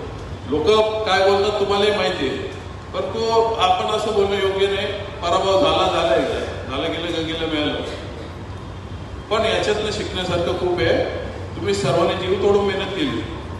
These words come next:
परंतु मायक्रो लेव्हलला जे संघटन पाहिजे, ते आपल्याकडे नाहीये. आपण काही लोक आपल्यासाठी काम करत होतो,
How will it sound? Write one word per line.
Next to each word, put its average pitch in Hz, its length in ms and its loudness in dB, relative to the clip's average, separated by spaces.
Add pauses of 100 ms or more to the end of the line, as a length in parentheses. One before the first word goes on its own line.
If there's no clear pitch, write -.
परंतु 196 320 4
मायक्रो 170 380 4
लेव्हलला 190 360 6
जे 190 540 2
संघटन 170 460 0
पाहिजे, 123 420 0 (440)
ते 180 40 -2
आपल्याकडे 170 460 2
नाहीये. 135 580 -2 (100)
आपण 160 260 -2
काही 156 220 2
लोक 156 160 2
आपल्यासाठी 151 460 0
काम 160 240 -2
करत 170 280 -4
होतो, 160 260 -4